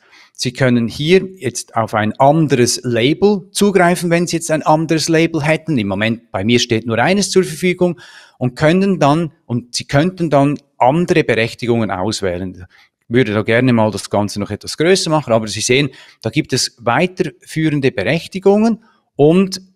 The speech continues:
auch die entsprechende Beschreibung dazu. Zum Beispiel, wenn Sie da verhindern wollen, dass da etwas entfernt wird bei einer Cross-Tenant-Konfiguration, das sind so Berechtigungen,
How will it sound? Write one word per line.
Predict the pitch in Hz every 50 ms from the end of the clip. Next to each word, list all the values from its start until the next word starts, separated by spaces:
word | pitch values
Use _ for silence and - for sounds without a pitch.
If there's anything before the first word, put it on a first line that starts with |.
| _ -
auch | 110 123 135
die | 135 131
entsprechende | 131 127 - - 98 101 110 - - 110 110
Beschreibung | - 107 95 - 78 80 90 107 104 117 113
dazu. | 104 113 104 - - 107 95 90 92
Zum | - - 117 98 92
Beispiel, | 104 101 120 135 - - - 127 120 120 - - - - - _ _
wenn | - 117 123 123
Sie | - 123 113
da | 110 110 110 110 107 -
verhindern | - - - - 120 147 165 175 151 160 139 131
wollen, | 127 131 131 131 131 131 127 127 123 123 - _ _ _ _ - - _
dass | - 117 113 - -
da | - 120 110 110 117 -
etwas | - 123 123 117 104 -
entfernt | 113 104 92 - - 123 123 165 185 180 185
wird | 170 165 165 165 -
bei | - 117 113 107
einer | 107 110 107 107
Cross-Tenant-Konfiguration, | - - - 127 123 135 175 - - - - - - 160 147 147 156 151 160 151 156 - - - 147 147 147 127 143 131 135 135 135 131 - 131 127 127 131 131 123 127 - - - _ _ _ -
das | 101 - -
sind | 131 139 139 131 135 - -
so | - - - 127
Berechtigungen, | 120 - 98 95 90 110 131 - - - 131 113 127 123 127 127 123 120 123